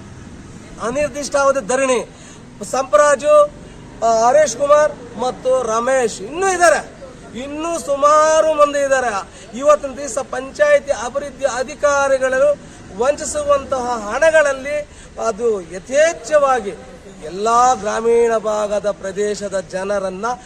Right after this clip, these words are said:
ಸಾರ್ವಜನಿಕರನ್ನ ವಂಚಿಸಿ ಇವತ್ತಿನ ದಿವಸ ಅವರು ಹಗರಣಕೋರ ಅಧಿಕಾರಿಗಳಾಗಿ ಕೋಟ್ಯಾಧಿಪತಿಗಳಾಗಿದ್ದಾರೆ ಅಂತ ಹೇಳ್ಬಿಟ್ಟು ನಾನು ಈ ಸಂದರ್ಭದಲ್ಲಿ ಹೇಳಲಿಕ್ಕೆ ಇಷ್ಟಪಡುತ್ತಾ, ನಾವು ಇದರ ವಿರುದ್ಧ, ಈ ಒಂದು ಮೂರು ಜನ ವಿರುದ್ಧ ತಪ್ಪಿತ-, ತಪ್ಪಿತಸ್ಥ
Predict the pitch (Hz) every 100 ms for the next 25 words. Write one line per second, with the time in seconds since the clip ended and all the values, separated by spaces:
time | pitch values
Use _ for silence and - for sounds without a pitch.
0 | - - - 196 240 233 202 202 196 190
1 | 180 165 190 359 403 302 262 254 254 -
2 | - 180 208 202 185 196 190 185 196 311
3 | - - 202 - 185 262 262 247 - 220
4 | 208 - - 330 302 262 226 196 196 185
5 | 247 220 262 226 214 196 196 180 180 175
6 | 170 170 165 160 170 170 165 185 196 190
7 | 180 170 170 202 190 - 175 - 247 233
8 | 214 - 247 262 - - - 196 220 214
9 | 175 - - 190 226 262 247 269 220 269
10 | 254 226 269 294 285 269 254 262 269 262
11 | 262 240 240 233 240 - 247 - 262 -
12 | 254 226 180 - - 247 285 269 254 -